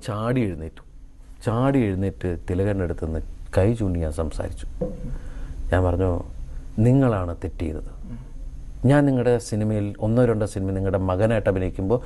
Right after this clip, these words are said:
ഞാൻ നിങ്ങളെ അച്ഛാന്ന് വിളിച്ചിട്ടുള്ളത് എൻ്റെ മനസ്സറിഞ്ഞിട്ടാണ് നിങ്ങൾ അച്ഛാന്ന് വിളിച്ചിട്ടുള്ളത്. നിങ്ങൾ തെറ്റ് ചെയ്തു. അതിനെ ആ വലിയ മനുഷ്യൻ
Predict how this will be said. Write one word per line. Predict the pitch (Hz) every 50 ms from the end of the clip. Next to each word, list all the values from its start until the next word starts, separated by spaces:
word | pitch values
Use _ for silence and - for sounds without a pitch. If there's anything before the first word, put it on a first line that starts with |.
| - - - - -
ഞാൻ | 123 120 135 147 156 156
നിങ്ങളെ | 151 147 147 147
അച്ഛാന്ന് | 139 135 - - - 160 147 151 151 151
വിളിച്ചിട്ടുള്ളത് | 143 131 120 117 110 - - 107 - 127 123 123 127 120 120 143
എൻ്റെ | 139 127 113 117 113 127
മനസ്സറിഞ്ഞിട്ടാണ് | 120 107 107 110 127 165 156 - 180 170 165 160 147 127 104
നിങ്ങൾ | 90 85 85 82
അച്ഛാന്ന് | 80 - - 87 80 78
വിളിച്ചിട്ടുള്ളത്. | 80 - - - - - - - - - - - - - - - - - - - - - - -
നിങ്ങൾ | 107 117 131 156 175
തെറ്റ് | 180 180 - 139 127 -
ചെയ്തു. | - 123 95 82 80 - - - - - - - - - - - - - - - - -
അതിനെ | 113 135 151 165 165 175 185 190 -
ആ | 123 123 156 180 196
വലിയ | 190 175 160 160 165 175
മനുഷ്യൻ | 170 160 151 - - 160